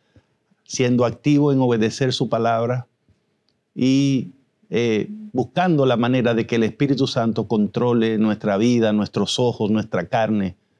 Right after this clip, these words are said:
nuestra, nuestros deseos. Eh,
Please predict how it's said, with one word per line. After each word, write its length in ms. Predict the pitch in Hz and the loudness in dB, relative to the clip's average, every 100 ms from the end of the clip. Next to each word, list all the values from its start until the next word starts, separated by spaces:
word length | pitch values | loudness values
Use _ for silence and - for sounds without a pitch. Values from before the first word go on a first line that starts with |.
| _ _ _ - | _ _ _ -4
nuestra, 500 | 107 - 107 101 - | -4 -2 -2 0 0
nuestros 400 | 110 104 110 95 | -2 -2 -4 -2
deseos. 720 | 101 - 117 101 - - - _ _ _ _ _ | -2 0 0 0 -2 -8 -10 _ _ _ _ _
Eh, 540 | - 104 104 95 82 | -2 0 2 0 -2